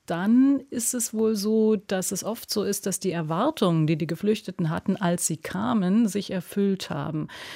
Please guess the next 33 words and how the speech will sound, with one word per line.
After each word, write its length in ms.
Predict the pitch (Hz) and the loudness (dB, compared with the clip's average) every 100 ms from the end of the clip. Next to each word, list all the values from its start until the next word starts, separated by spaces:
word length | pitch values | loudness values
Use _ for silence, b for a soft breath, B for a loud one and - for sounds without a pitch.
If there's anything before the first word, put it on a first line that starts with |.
| B B B | B B B
Jetzt 260 | 175 - - | -2 -2 0
genau 280 | 180 175 | 2 4
die 100 | 180 | 2
Ergebnisse 540 | 175 147 196 196 226 226 | 2 0 -2 0 0 2
im 100 | 202 | 0
Detail. 340 | 175 190 185 | 0 -2 -2
Zwei 400 | - - 165 233 | -2 -4 -2 -2
von 200 | - 226 | 0 0
drei 220 | 190 185 | 0 0
Geflüchteten 680 | 202 202 208 202 202 - 190 | -2 -2 -2 -2 -4 -2 0
haben 140 | 170 | 0
zweitausendsechzehn 960 | 170 175 170 180 165 160 170 185 - 185 | 0 -2 -2 -2 -2 -4 -4 -4 -4 -2
ihre 200 | 180 160 | -2 -2
Chancen, 600 | 151 170 185 214 233 226 | -2 -2 0 2 4 4
bereits 400 | 175 160 160 - | 2 -4 -2 -4
zwei 300 | - 175 170 | -4 -4 -2
Jahre 240 | 180 160 156 | -2 -2 -4
später 340 | - 170 170 | -4 -4 -4
erwerbstätig 720 | 160 151 170 - 180 185 180 | -4 -6 -6 -6 -6 -6 -8
zu 120 | - | -6
sein, 280 | 165 165 165 | -4 -2 -2
als 260 | 170 151 - | -2 -4 0
hoch 200 | 180 - | 0 0
eingeschätzt. 720 | 214 226 240 269 320 - - B B B B | 0 0 0 -2 -4 -6 -10 B B B B
Und 200 | 190 - | 0 2
viele, 320 | 226 226 240 | 2 4 2
die 160 | 208 | 0
das 220 | 175 185 202 | -4 -4 -2
erwartet 460 | 180 170 170 175 | -2 -2 -4 -4
haben, 280 | 175 175 160 | -4 -4 -4
haben's 240 | 165 156 | -4 -2
auch 180 | - 151 | -4 -8
geschafft. 480 | - - - - - | -10 -10 -12 -18 -20